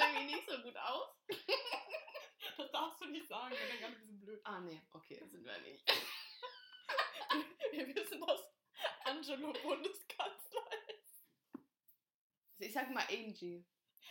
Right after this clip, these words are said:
Speaker 2: Die
Speaker 1: Die Angie.
Speaker 2: Angelo. Das ist
Speaker 1: So.
Speaker 2: der Angelo.
Speaker 1: Ich sag Angie. Auf jeden Fall, nee. Ähm, ja, wir hoffen, es gefällt euch. <laughs>
Speaker 2: Also wer jetzt noch dran ist,
Speaker 1: Der,
Speaker 2: lernt
Speaker 1: der,
Speaker 2: uns,
Speaker 1: der
Speaker 2: lernt
Speaker 1: hat,
Speaker 2: uns gut kennen.
Speaker 1: der lernt uns gut kennen. Wir lachen halt viel, wir können auch nicht so ernst bleiben.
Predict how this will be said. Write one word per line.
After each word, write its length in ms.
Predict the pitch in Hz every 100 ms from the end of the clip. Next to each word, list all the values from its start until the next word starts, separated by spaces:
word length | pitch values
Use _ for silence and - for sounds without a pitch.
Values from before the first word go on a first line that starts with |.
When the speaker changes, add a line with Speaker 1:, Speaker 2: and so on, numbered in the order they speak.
| -
Speaker 2:
Die 60 | 285
Speaker 1:
Die 80 |
Angie. 240 | - 381 269
Speaker 2:
Angelo. 360 | 233 220 214 - _ -
Das 20 |
ist 40 |
Speaker 1:
So. 60 | -
Speaker 2:
der 140 | 302 285
Angelo. 420 | 240 202 196 202 _
Speaker 1:
Ich 120 | - 208
sag 160 | 214
Angie. 360 | - 170 - - _ -
Auf 120 | -
jeden 180 | 202 226
Fall, 160 | 208 190
nee. 260 | 185 170 180 _ _ - _ _ - - -
Ähm, 500 | 180 180 180 175 180 _
ja, 340 | 190 185 175 175
wir 120 | 185
hoffen, 260 | 190 196 180
es 120 | 180
gefällt 340 | 202 208 240 -
euch. 200 | - - -
<laughs> 220 | - 1047 - - - 392 - - 539 -
Speaker 2:
Also 220 | - 262 269
wer 80 | 285
jetzt 220 | 285 -
noch 120 | 262
dran 220 | 226 226 233
ist, 200 | 220 - - - -
Speaker 1:
Der, 240 | 190 190 190
Speaker 2:
lernt 80 |
Speaker 1:
der, 260 | 220 190 214
Speaker 2:
uns, 280 | 214 - -
Speaker 1:
der 120 | - 190
Speaker 2:
lernt 140 | 190
Speaker 1:
hat, 40 | 214
Speaker 2:
uns 120 | -
gut 160 | 220 -
kennen. 300 | 220 214 208
Speaker 1:
der 120 | 190
lernt 240 | 185 175
uns 140 | 175 -
gut 160 | 175
kennen. 320 | - 240 254
Wir 60 | 214
lachen 320 | 180 208 277
halt 120 | 269 269
viel, 380 | - 269 254 202
wir 120 | 175
können 300 | - 214 202
auch 180 | 190 202
nicht 180 | 202 196
so 60 | -
ernst 380 | 190 214 247 -
bleiben. 540 | 202 208 - - -